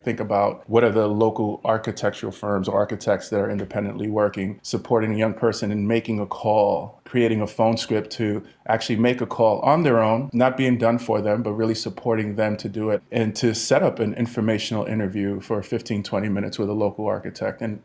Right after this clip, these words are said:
share their passion and their own interest with another young person that's curious about what they do. After an informational interview, if that goes well and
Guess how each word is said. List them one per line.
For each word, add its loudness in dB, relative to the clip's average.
share 0
their 0
passion 0
and -2
their 0
own 0
interest -4
with -4
another -4
young -2
person -4
that's -4
curious -4
about -2
what -8
they -6
do. 0
After 2
an 4
informational 2
interview, 4
if 0
that 2
goes 2
well 2
and 0